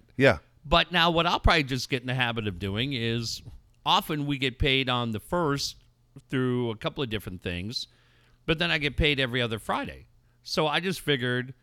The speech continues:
Speaker 2: look, a lot of things are gonna change in a couple of weeks when you go, "Okay, well, you're responsible for your insurance
Speaker 1: Yeah.
Speaker 2: and you're doing all that." But shit, if I can pay all that on there and then just every other Friday go, "Okay, well, let me just pay,"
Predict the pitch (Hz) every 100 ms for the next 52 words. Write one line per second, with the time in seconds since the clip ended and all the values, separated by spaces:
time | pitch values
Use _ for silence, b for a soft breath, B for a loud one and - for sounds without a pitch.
0 | _ - 220 85 120 135 143 120 147 127
1 | 113 110 90 - 180 190 139 131 110 101
2 | 127 107 104 90 104 123 - - _ _
3 | _ _ _ 120 127 117 104 127 170 120
4 | 113 135 127 123 117 - - 123 117 113
5 | 107 - 101 101 98 - 113 101 101 -
6 | 117 107 98 110 98 95 90 - - 165
7 | - - 320 - - 175 - 185 196 175
8 | 156 147 151 226 - 117 92 82 101 160
9 | _ _ _ _ _ _ 165 165 165 151
10 | 117 156 139 - - _ - 170 160 147
11 | 131 - 165 160 131 139 294 370 - 143
12 | 180 180 175 160 151 - 180 160